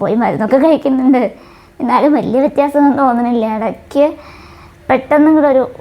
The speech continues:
ഒരു വേദന വന്നു. അത് വന്നു കഴിഞ്ഞാൽ അമ്മയ്ക്ക് ഇങ്ങനെ, ഏ, ഒരു കുഴച്ചില, ഒരു ബുദ്ധിമുട്ടാ. അപ്പോ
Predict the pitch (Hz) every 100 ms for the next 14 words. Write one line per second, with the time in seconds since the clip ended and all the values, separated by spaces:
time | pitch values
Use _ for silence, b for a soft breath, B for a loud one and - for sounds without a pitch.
0 | 262 262 240 240 226 240 240 233 262 254
1 | 254 277 269 254 262 240 226 214 240 -
2 | 311 B B B B B B B - 202
3 | 233 - 240 254 254 202 202 220 - -
4 | - 104 240 247 220 214 233 240 214 -
5 | - - - - 220 220 220 233